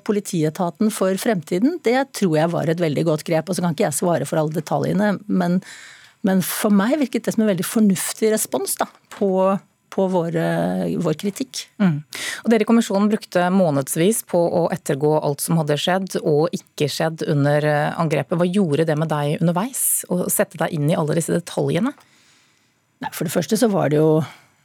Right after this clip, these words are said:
Speaker 1: grufullt, og det var jo veldig sånn tyngende ansvar.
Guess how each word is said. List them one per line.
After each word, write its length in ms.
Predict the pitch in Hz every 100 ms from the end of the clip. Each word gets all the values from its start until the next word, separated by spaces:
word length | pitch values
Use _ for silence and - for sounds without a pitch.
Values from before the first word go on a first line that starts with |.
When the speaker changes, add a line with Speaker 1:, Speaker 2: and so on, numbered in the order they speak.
| _ -
Speaker 1:
grufullt, 640 | 180 165 156 - 202 190 220
og 60 |
det 60 | 185
var 140 | 170 156
jo 80 | 165
veldig 300 | 175 160 175 202
sånn 140 | 180 - _ _ -
tyngende 480 | - 240 190 170 185 254
ansvar. 560 | 208 170 - 214 233